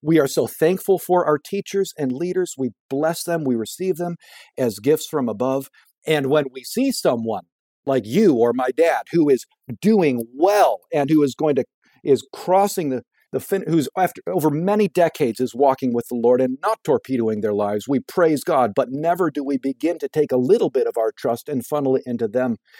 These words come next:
We, we must just be resolute in fixing our gaze, as Hebrews twelve tells us, on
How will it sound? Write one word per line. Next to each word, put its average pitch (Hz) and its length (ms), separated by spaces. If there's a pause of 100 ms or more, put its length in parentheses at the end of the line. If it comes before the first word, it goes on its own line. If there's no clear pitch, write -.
(320)
We, 143 400
we 147 200
must 135 300
just 113 220
be 110 140
resolute 107 560 (480)
in 107 440 (100)
fixing 135 720 (100)
our 107 360 (280)
gaze, 104 560
as 104 200
Hebrews 98 360
twelve 107 320
tells 147 400
us, 85 220 (480)
on 107 320